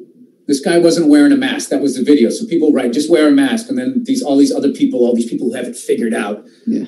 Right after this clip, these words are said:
Speaker 1: are like, "Oh, yeah, whatever, sheep, whatever, you know, you know, go off to slaughter." And this guy writes, he goes, "All you need to,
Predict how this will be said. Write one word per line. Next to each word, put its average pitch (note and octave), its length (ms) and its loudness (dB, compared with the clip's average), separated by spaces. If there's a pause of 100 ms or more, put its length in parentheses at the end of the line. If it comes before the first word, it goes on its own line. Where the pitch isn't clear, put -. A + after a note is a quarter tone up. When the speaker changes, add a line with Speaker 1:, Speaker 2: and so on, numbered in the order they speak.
Speaker 1:
are C3 60 -8
like, C3+ 180 -2
"Oh, C3+ 140 2
yeah, D#3+ 160 4
whatever, D#3 400 4
sheep, - 560 -2
whatever, E3 380 4
you C#3+ 180 2
know, C#3+ 220 2
you C#3 160 2
know, C#3+ 160 2 (140)
go F#3 180 4
off E3 200 -4
to F3 80 2
slaughter." D#3+ 640 0 (480)
And E3 140 0
this D#3+ 160 0
guy F#3 260 2
writes, D#3+ 400 2
he F#3 140 -4
goes, E3+ 400 4
"All C4 180 2
you D4 160 6
need C#4+ 280 6
to, A3+ 220 0